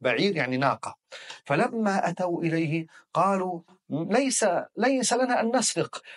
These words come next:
وما جئنا لنفسد في الأرض، وما كنا سارقين". قال: "سنرى، فما جزاء من وجدنا في رحله هذه السقاية؟" قالوا: "جزاؤه من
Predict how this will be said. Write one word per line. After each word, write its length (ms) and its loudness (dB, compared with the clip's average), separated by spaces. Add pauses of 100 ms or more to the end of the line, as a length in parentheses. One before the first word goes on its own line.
(140)
وما 300 4
جئنا 540 2
لنفسد 600 2
في 60 -2
الأرض، 380 0 (240)
وما 320 2
كنا 380 0
سارقين". 800 0 (360)
قال: 420 2
"سنرى، 560 2 (300)
فما 280 2
جزاء 540 0 (760)
من 240 0
وجدنا 800 0 (200)
في 240 -2
رحله 640 0
هذه 160 -2
السقاية؟" 680 -4 (340)
قالوا: 280 0
"جزاؤه 520 -2
من 100 0